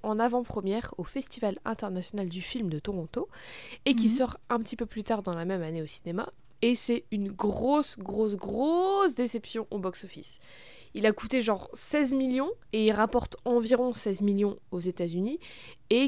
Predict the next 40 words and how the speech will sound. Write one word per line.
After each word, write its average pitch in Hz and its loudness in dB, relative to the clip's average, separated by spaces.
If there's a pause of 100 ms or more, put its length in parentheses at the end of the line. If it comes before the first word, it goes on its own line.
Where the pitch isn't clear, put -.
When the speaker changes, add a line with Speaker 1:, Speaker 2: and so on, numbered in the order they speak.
(120)
Speaker 2:
Ah 214 0
oui. - 2
Speaker 1:
quinze, 269 4 (100)
et 247 4
quinze 269 4
millions 240 4
de 220 0
plus - -2
à 214 2
l'international. 202 -2 (580)
Speaker 2:
Oui, 220 2
Speaker 1:
Ça 196 4
Speaker 2:
donc 202 4
Speaker 1:
fait 226 10
Speaker 2:
peu 254 4
de 208 0
bénéf, 196 2
quoi. 160 -12
Speaker 1:
Voilà, 240 10
ça 220 2
fait 214 4
quand 254 10
même 269 10
un 208 10
box-off 208 6
de 175 6
trente, - -2
trente - -6
et - 0
un 185 0
millions. 202 2
Speaker 2:
Mhm. 220 2 (300)
Speaker 1:
Mais 208 8
en 190 8
termes 202 4
de 196 6
revenus 196 2
ciné, 214 0
c'est 202 -2
vraiment 190 0